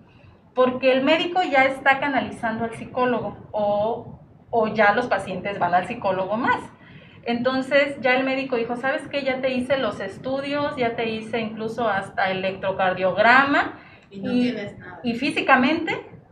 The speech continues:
Speaker 1: estás bien, no tienes
Speaker 2: Ujú.
Speaker 1: nada". Entonces ya están acudiendo y sí hay más paciente con este trastorno de ansiedad y, em, los invito que si ustedes por alguna razón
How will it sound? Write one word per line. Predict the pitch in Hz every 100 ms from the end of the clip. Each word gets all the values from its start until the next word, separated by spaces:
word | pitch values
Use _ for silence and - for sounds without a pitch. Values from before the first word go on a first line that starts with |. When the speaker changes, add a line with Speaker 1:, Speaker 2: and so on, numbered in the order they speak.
| _ -
Speaker 1:
estás | 214 269 269 277
bien, | 370 466 247 -
no | 220 247 254
tienes | 277 277 277
Speaker 2:
Ujú. | 220
Speaker 1:
nada". | 202 190 180 208
Entonces | 220 269 277 320 330 - - - - - - - 214
ya | 254 302
están | 349 311 285
acudiendo | 285 269 226 233 233 254 277 226
y | 220
sí | 220 269 277
hay | 254 247 262 269 -
más | 226 226 233 240 240
paciente | 226 208 - 233 233 233 262 269 -
con | 226 226 233 220
este | 220 247
trastorno | - 190 208 208 220
de | 214
ansiedad | 190 - 185 208 320 - - - - - - -
y, | 254 277 294 294 - _
em, | 233 214 202 202 202 196 196 196 196 - - - _ - -
los | 202 208 233
invito | 208 208 240 - - - -
que | 208
si | 240
ustedes | 226 - 277 294 294
por | 226 220
alguna | 196 214 226 247
razón | 208 - 202 190 -